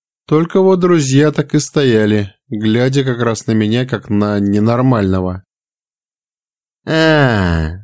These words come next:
Гром же не знает», догадалась Динзи. «И лучше пусть не знает»,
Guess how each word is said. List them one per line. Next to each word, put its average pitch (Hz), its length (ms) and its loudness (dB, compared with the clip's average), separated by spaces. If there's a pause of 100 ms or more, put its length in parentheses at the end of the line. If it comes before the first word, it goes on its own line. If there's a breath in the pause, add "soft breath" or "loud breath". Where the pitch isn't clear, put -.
Гром 180 680 2
же 175 200 2
не 185 240 4
знает», 165 1080 0 (200)
догадалась 110 800 0
Динзи. 87 580 -2 (840)
«И 117 180 2
лучше 107 560 0
пусть - 680 -4 (160)
не 113 380 -2
знает», 90 640 -4